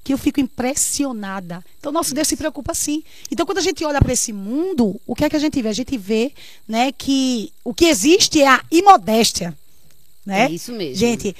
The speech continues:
Speaker 1: o, é isso que existe. Você percebe que desde a, da, da, do que se ensina, né,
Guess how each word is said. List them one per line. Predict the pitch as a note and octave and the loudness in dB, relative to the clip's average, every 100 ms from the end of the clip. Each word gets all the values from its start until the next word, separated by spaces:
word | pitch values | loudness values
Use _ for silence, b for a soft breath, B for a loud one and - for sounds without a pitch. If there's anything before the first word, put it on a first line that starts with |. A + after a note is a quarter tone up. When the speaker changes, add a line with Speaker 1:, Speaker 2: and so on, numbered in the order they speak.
| b | b
Speaker 1:
o, | A#3 | -2
é | - | 2
isso | B3 F4 - | 2 2 0
que | |
existe. | D4+ G#3 B3 - | -2 -4 -6 -6
Você | A3 B3+ - | -6 -6 -4
percebe | C4 - B3 B3+ | -4 -2 -2 -4
que | - C4+ B3+ B3 G3 B B B | -4 0 2 2 -2 B B B
desde | F#3 E3 A#3 D#4+ F4+ D4 G3 F#3+ | -18 4 6 8 6 4 2 2
a, | B3+ A#3+ A3 G#3+ | 4 4 2 -2
da, | F#3 A3+ G#3 F#3+ | -2 0 2 0
da, | E3+ G3+ F#3+ F#3 | -4 -4 -4 -4
do | G3 | -4
que | - | -2
se | B3 C4 | 0 2
ensina, | B3+ - D4 C4 | 0 2 0 0
né, | A3 A#3+ | -2 -2